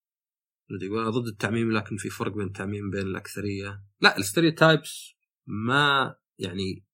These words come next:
أنا أقدر أقول لك إنه مثلًا والله ما أدري، ال-، ال-، النساء أقل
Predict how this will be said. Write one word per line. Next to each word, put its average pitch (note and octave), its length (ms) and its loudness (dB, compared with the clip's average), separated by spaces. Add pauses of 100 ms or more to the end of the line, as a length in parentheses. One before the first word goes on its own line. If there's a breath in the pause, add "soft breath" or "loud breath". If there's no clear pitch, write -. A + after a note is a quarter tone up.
(220)
أنا A2+ 80 0
أقدر C3 180 0
أقول G#2 280 0
لك F#2+ 140 -6
إنه F#2 120 -6
مثلًا F#2 360 -6
والله F2+ 380 -6 (2250 soft breath)
ما G2 240 -10
أدري، D#2 380 -16
ال-، E2+ 600 -16
ال-، F2+ 400 -18 (920)
النساء G#2+ 800 0 (1900)
أقل G#2+ 440 0